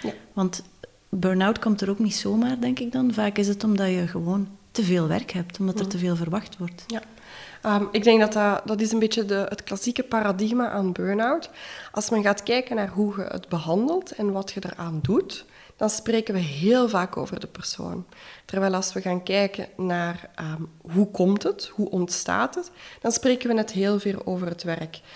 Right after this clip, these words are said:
Speaker 1: Dat maakt dat er heel veel, ja, een soort van, van verschil is tussen mensen die zeggen, "Ja, maar het ligt aan de persoon," of, "Ja, maar het ligt aan het werk."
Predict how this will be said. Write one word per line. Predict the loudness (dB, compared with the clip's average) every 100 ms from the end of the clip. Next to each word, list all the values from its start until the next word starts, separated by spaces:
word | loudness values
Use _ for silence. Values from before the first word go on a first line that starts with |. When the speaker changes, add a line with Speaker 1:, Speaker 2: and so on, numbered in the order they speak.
| -20 -4
Speaker 1:
Dat | 2
maakt | 4 4
dat | 0 -4
er |
heel | -2 2 2
veel, | 4 2 2 -2 -6
ja, | -6 -4 -4
een |
soort | -4 -6 -8
van, | -6 -4 -4
van | -4 -4
verschil | -4 -2 0
is | 0 -2
tussen | -4 -2
mensen | -2 0
die | -2
zeggen, | -2 -4
"Ja, |
maar | -4
het | -2
ligt | 0
aan | -2
de | -4
persoon," | -6 -8 -4 0 0
of, | -2
"Ja, | -4
maar | -4
het | -4 -8
ligt | -8 -6
aan |
het | -6 -4
werk." | -4 -4 -8